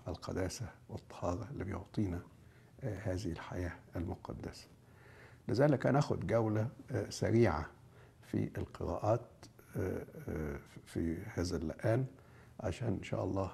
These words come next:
لما تحضروا صلوات اللقان تكونوا متابعين للقراءات ومعانيها. القراءات بتنقسم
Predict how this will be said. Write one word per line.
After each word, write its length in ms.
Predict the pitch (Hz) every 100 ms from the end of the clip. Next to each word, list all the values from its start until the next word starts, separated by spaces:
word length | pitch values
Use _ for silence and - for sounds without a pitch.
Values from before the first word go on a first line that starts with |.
| - -
لما 440 | 95 92 90 -
تحضروا 560 | - - 123 98 85 80
صلوات 460 | - - 82 95 -
اللقان 480 | - - - 98
تكونوا 380 | - - - -
متابعين 640 | - - - - 90 87 - - - - - -
للقراءات 1040 | 92 90 - - - - - - 87 - 120
ومعانيها. 600 | 87 78 82 69 - - - - - - - - - - - - - - - - - - - 120
القراءات 460 | 117 127 127 170
بتنقسم 800 | 165 131 107 101 120 123 131